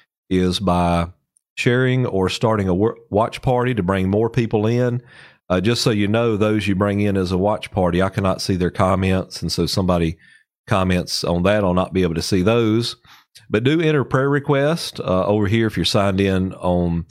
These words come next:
the church account. I'll be able to see those. And then we'll be giving a couple of announcements. And then next, we will be doing the sermon, and I'll, I'll be sharing my screen and the outline there.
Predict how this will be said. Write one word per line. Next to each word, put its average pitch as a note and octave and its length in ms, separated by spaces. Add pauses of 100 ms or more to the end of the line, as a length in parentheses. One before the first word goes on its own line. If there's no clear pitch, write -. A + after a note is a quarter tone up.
(440)
the - 60
church F3 280
account. A#2+ 540
I'll F#2 160
be F#2+ 140
able F2+ 180
to F2 80
see F#2 240
those. B2+ 580 (640)
And G2 200
then A2+ 120
we'll G#2+ 120
be G#2 100
giving G2+ 240
a F#2+ 40
couple G2+ 420
of F2+ 280
announcements. B2+ 840 (500)
And F2+ 140
then F2+ 220
next, - 760 (340)
we G2+ 280
will F#2 800 (1120)
be F#2 160
doing F#2+ 220
the F2 100
sermon, E3+ 560 (160)
and E2+ 160
I'll, E2+ 160
I'll F2+ 200
be F#2 100
sharing G2+ 300
my F#2 160
screen G2 420
and F2+ 100
the F2+ 80
outline F#2 460
there. A#2+ 480